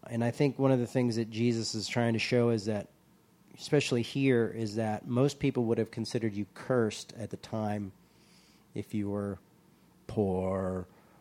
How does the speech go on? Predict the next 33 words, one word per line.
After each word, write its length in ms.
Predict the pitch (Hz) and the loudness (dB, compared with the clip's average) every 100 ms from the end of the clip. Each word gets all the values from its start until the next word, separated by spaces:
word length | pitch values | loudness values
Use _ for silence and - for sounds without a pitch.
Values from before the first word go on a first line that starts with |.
| - - | -20 -12
or 380 | - 92 92 92 - - - - | -6 -4 -4 -6 -10 -20 -20 -6
hungry, 840 | 120 110 101 104 95 95 92 90 | 0 0 0 -2 -2 -4 -6 -8
or, 260 | - 92 90 | -10 -12 -10
you 140 | 104 | -8
know, 160 | 98 95 | -8 -8
and 100 | 95 | -8
they'd 100 | 98 | -8
be 60 | 92 | -10
like, 160 | 95 | -10
"Well, 100 | 95 | -10
did 160 | 92 95 | -10 -6
God 300 | 107 120 123 | 0 2 4
do 160 | 120 | 4
this 200 | 123 151 - | 6 2 2
to 120 | 143 | 4
them? 420 | 147 165 202 185 - _ _ - - - - _ - | 6 6 2 -6 -14 _ _ -20 -20 -20 -20 _ -4
You 140 | 104 | -2
know, 160 | 107 117 | 0 2
was 140 | 107 | 2
it 100 | 104 | 0
their 280 | 95 92 85 80 - - - - - - - - - | -2 -4 -6 -12 -20 -20 -18 -18 -18 -20 -20 -20 -18
ancestors 680 | - 123 160 165 175 208 196 | -6 -4 2 2 4 2 2
or 140 | 107 | 0
was 200 | 101 98 | 0 -2
it 120 | 95 - - - - | -6 -8 -14 -16 -10
their 140 | 95 92 | -6 -4
sin 360 | - 123 170 | 4 8 10
in 80 | 147 | 10
their 140 | 120 | 8
life?" 480 | 104 123 160 190 - - - - - - - - _ _ - | 8 6 6 2 -2 -20 -20 -20 -20 -20 -20 -20 _ _ -6
And 480 | 113 113 110 107 | -4 -2 -2 -2
Jesus 400 | 101 120 113 104 | 0 2 2 -2
is 240 | 117 98 | -4 -6